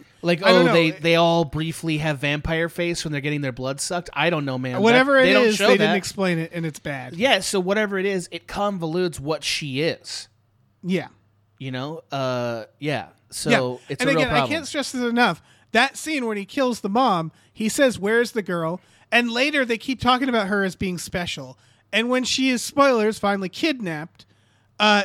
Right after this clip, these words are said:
Speaker 2: they just wanna tear out her eye and just dump her in a ditch. And so, like, you watch Blade, where he's a daywalker, and what you reveal at the end is, "We want Blade. We want his blood." Like, he's special, so we want him.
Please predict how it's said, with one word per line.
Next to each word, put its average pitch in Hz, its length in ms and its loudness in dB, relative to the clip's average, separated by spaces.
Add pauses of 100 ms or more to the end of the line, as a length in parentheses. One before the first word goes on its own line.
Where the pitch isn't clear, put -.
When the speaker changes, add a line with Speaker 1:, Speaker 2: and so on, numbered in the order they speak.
Speaker 2:
they 220 200 2
just 254 220 -2
wanna 247 180 0
tear 220 240 2
out 208 100 4
her 202 140 2
eye 202 220 4
and 185 360 -4
just - 240 -4
dump 190 200 0
her 185 100 2
in 180 80 0
a 175 60 0
ditch. - 400 -2 (400)
And 208 200 2
so, 226 360 6
like, 240 260 0 (220)
you 254 180 4
watch 294 340 4
Blade, 196 400 0
where 160 160 -4
he's 185 200 -2
a 165 40 -10
daywalker, 151 680 -8
and 175 160 -4
what 190 120 0
you 185 160 -4
reveal 180 320 2
at 202 80 -2
the 208 120 0
end 220 120 2
is, 165 120 -2
"We 180 180 -2
want 190 340 2
Blade. 160 400 -4
We 147 120 -6
want 160 180 -4
his 151 120 -10
blood." 156 480 -8 (460)
Like, 202 220 2
he's 202 220 -6
special, 160 680 -4
so - 140 -8
we 151 140 -6
want 175 260 -6
him. - 260 -20